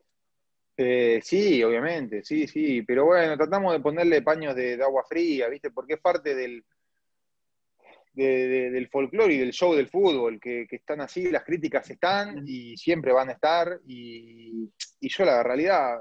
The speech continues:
eh, soy más autocrítico conmigo mismo que cualquiera puede serlo.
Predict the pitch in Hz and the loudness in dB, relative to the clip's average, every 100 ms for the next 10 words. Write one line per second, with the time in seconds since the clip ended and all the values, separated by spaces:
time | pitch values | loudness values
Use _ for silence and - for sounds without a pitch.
0 | 110 120 123 - 147 156 151 139 131 127 | -8 -10 -10 -6 -4 -4 -4 -4 -4 -4
1 | 147 143 127 127 151 143 175 185 143 113 | -4 -2 -2 -4 -4 -6 -6 -6 -6 -6
2 | 110 120 113 165 131 143 135 175 147 107 | -4 -4 0 0 0 0 0 0 0 -4